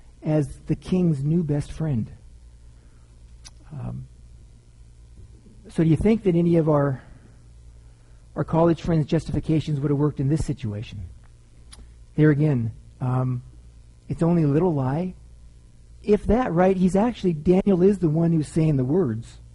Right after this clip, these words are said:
You ever use that excuse? I am saying, the, I, he's the one that's interpreting the dream. You know, it's no different than if you buy a, a service from A T and T,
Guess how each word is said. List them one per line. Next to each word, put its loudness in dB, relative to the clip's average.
You -2
ever 2
use 4
that 2
excuse? -6
I 2
am 4
saying, 2
the, 2
I, -2
he's 0
the -2
one 4
that's 0
interpreting -2
the -4
dream. -4
You 4
know, 6
it's 0
no 6
different 2
than 4
if 2
you 2
buy 2
a, 2
a 0
service -2
from -2
A 2
T -2
and -2
T, 0